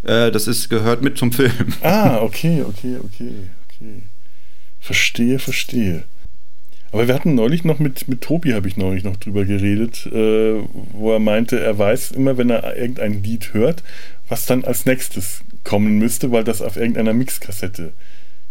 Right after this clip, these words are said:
Speaker 2: wäre. Und wir haben dann gemeint, wie toll das eigentlich wäre, Playlisten zu erstellen, die nur aus zwei Liedern jeweils bestehen. Immer ein Lied und das Lied, das dann darauf folgen muss.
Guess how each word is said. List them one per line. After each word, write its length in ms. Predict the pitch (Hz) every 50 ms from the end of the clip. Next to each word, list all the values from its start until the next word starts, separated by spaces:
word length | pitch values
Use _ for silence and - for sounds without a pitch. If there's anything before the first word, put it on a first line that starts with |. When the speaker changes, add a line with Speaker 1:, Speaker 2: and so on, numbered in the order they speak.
| - - - - -
Speaker 2:
wäre. 440 | 92 90 90 90 85 85 85 80 - - - - - - - -
Und 140 | - 107 104
wir 100 | 107 101
haben 140 | 101 113 127
dann 260 | 123 123 117 117 107
gemeint, 420 | - 110 104 101 104 120 127 - -
wie 100 | - -
toll 320 | - - - - 104 123 147
das 160 | 151 139 -
eigentlich 400 | - 123 120 117 113 113 - -
wäre, 140 | 117 113 117
Playlisten 680 | - - 95 95 95 110 120 139 139 - - - 147
zu 140 | - - 135
erstellen, 340 | 127 - - 123 117 131 131
die 80 | 123
nur 180 | 123 127 131 -
aus 140 | 120 104 -
zwei 260 | - - 104 104 113
Liedern 360 | 107 117 127 117 113 92 90
jeweils 400 | 82 85 90 90 87 82 - -
bestehen. 480 | - - - - - - - - - - - - -
Immer 180 | 113 - -
ein 220 | - 113 127 151 143
Lied 300 | 135 147 170 165 - - -
und 100 | 127 131
das 200 | 135 - - -
Lied, 140 | 139 -
das 120 | 135 123 -
dann 140 | - 113 110
darauf 240 | 107 - - 101
folgen 400 | - - - 101 101 92 87 80
muss. 280 | 78 76 73 - - -